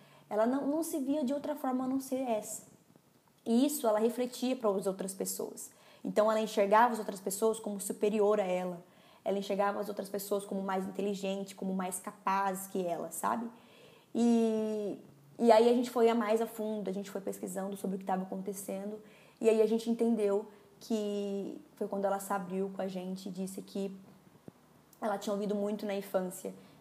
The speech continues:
que ela era uma péssima aluna e que ela nunca iria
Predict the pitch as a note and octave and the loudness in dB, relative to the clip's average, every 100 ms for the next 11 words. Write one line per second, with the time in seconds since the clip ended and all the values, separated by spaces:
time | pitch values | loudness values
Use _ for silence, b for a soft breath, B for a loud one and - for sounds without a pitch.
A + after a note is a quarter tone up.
0 | - G#3 F#3+ F#3 F#3+ F#3+ F#3+ F#3 - F#3+ | 0 4 4 4 0 -2 -2 -4 -2 -2
1 | F#3 F#3 F#3 F#3 F#3+ B B B - G3+ | 0 0 -4 -8 -10 B B B -8 -8
2 | F#3+ - G3+ F#3+ F#3 F#3+ G3 G3+ F#3+ G3+ | -8 -4 0 2 2 2 0 -2 0 0
3 | G3 F#3+ F#3 F#3 | 2 0 0 -2